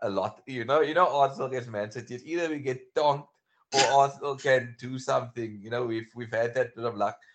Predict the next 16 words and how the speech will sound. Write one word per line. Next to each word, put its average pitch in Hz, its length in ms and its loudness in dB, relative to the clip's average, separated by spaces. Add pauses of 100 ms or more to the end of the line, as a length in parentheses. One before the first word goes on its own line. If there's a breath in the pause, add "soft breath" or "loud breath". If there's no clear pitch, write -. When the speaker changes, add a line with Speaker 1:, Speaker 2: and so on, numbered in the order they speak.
(280 soft breath)
Speaker 1:
But 156 200 4
if, 165 240 -8
if, 202 300 -10
if, 190 360 -12
if 170 140 -14
Chelsea 208 420 -6
drop 131 300 -2
points, 147 460 -6
you 123 60 -14
know, 143 160 -4
maybe 127 240 -2
against 139 240 -8
Liverpool 123 640 -6 (320)
and 147 200 0
against 135 360 -4
Villa, 107 400 0